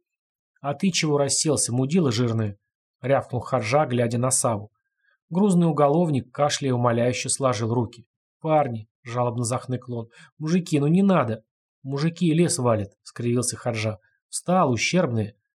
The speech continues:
пошевеливайся. И так дышать нечем, кабина горит». «Не ссы, Макар, я сам боюсь, <laughs> хе-хе». Сава снова заплакал, и женщина с удивлением повернула нечёсанную голову в его сторону.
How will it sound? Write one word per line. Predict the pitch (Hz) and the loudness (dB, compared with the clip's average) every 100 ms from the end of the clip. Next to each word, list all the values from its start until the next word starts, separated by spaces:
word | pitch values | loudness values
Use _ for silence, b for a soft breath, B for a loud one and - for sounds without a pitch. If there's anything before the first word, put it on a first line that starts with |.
| _ | _
пошевеливайся. | 120 - 151 185 139 104 - - b b - | -8 -2 2 2 2 0 -6 -10 b b -14
И | 131 | -2
так | 190 156 | 0 2
дышать | 151 - 131 143 | 0 0 -2 0
нечем, | 147 - 110 | -2 -2 -4
кабина | 131 143 180 113 | -2 0 0 0
горит». | 113 107 - _ _ _ - | 0 -2 -6 _ _ _ -10
«Не | 135 | -4
ссы, | - - 175 | -2 2 2
Макар, | 170 170 165 | 2 2 2
я | 165 165 | 2 2
сам | - 185 139 | 2 2 2
боюсь, | 123 117 - | 2 0 -2
<laughs> | - | -2
хе-хе». | 135 113 B B B B _ _ _ _ _ | -2 -2 B B B B _ _ _ _ _
Сава | - 208 180 131 | -2 2 2 2
снова | - 147 131 | 0 2 2
заплакал, | 120 127 131 143 165 135 | 2 0 2 0 0 0
и | 120 | 0
женщина | 110 143 - 127 | 0 0 0 -4
с | - | -2
удивлением | 127 113 123 143 143 - | 0 2 2 2 0 -2
повернула | 123 123 131 131 | -2 0 0 0
нечёсанную | 123 120 - 131 - 123 113 | 0 -2 -2 -4 -4 -2 -2
голову | 127 139 135 | 2 2 2
в | |
его | 120 123 113 | 2 0 0
сторону. | - - 117 104 | -4 -4 -6 -6